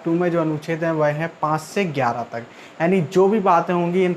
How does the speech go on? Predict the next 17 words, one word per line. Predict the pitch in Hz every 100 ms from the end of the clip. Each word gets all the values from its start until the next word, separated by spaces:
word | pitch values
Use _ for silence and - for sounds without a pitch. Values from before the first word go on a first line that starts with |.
| -
पाँच | 165 180
से | 175 - 190
ग्यारह | 151 151 160
की | 160 170
भी | 165 175
जो | 147 156 170
भी | 202
बातें | 165 143 143
होंगी | 156 143 165 175 - - -
वह | 165
किसके | 165 160 - 185 180 -
अंतर्गत | 151 151 170 170 160
आएंगी? | 156 170 190
नागरिकता | 175 135 131 135 - 135
के | 127
अंदर। | 127 127
यानी | 131 131 170 208